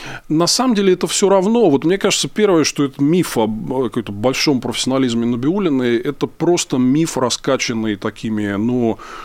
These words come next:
скажем, социально близкими и лично знакомыми с ней, э, аналитиками и экономистами, да, которые просто вот, они знают её как хорошего человека, там, умную женщину, да, и вот они говорят: "Вот она там профессионал". Если реально посмотреть, ну, то есть,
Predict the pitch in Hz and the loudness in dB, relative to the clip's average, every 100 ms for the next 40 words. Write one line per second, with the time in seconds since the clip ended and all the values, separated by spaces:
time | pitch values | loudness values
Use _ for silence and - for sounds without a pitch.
0 | - - - - 123 107 101 117 - 160 | -18 -16 -12 -2 -2 -2 -4 -2 2 4
1 | 151 135 123 165 156 - 127 120 120 135 | 4 2 2 2 0 0 2 4 2 2
2 | 127 127 107 113 113 139 127 107 101 - | 0 -4 -2 -2 -2 0 0 0 -2 -2
3 | 117 117 110 101 95 95 104 104 117 104 | 0 0 0 0 -2 -4 -2 0 0 0
4 | - - 85 85 87 87 98 101 92 - | -4 -12 -8 -4 -6 -4 -4 -2 -4 -6
5 | 69 71 98 - - 95 90 107 - 101 | -10 -8 -8 -8 -8 -8 -6 -8 -8 -10
6 | 85 95 101 104 170 156 113 98 98 92 | -8 -4 -2 2 2 2 0 -2 -4 -4
7 | 113 113 - 98 - 104 120 160 160 101 | 0 0 -2 -8 -6 -2 0 0 -2 -8
8 | 107 101 107 107 101 95 135 143 - 101 | -4 -4 -2 -2 -2 -2 0 0 -2 -8
9 | 98 131 113 110 139 110 107 110 95 127 | -4 -4 -2 -4 -4 -6 -4 -6 -2 -4
10 | 117 113 113 101 104 - 117 107 104 - | -2 -6 -4 -6 -6 -4 -4 -4 -6 -10
11 | - - - - 233 185 185 202 233 202 | -10 -10 -12 -2 0 2 4 4 4 2
12 | - 156 156 123 95 160 156 165 147 | 2 0 2 2 2 0 2 0 0